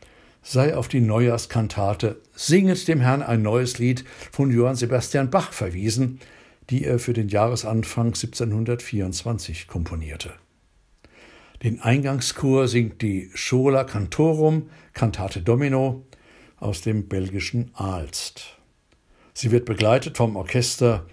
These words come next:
Aspetti Musicali unter der Leitung von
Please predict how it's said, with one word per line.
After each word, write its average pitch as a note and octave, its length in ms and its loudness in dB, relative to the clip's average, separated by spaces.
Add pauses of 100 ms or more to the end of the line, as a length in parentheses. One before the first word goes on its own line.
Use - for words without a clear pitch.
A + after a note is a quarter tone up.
(100)
Aspetti C3 720 0
Musicali B2+ 920 0 (520)
unter E3 220 -2
der D3+ 140 2
Leitung A2 440 0
von G#2+ 360 -2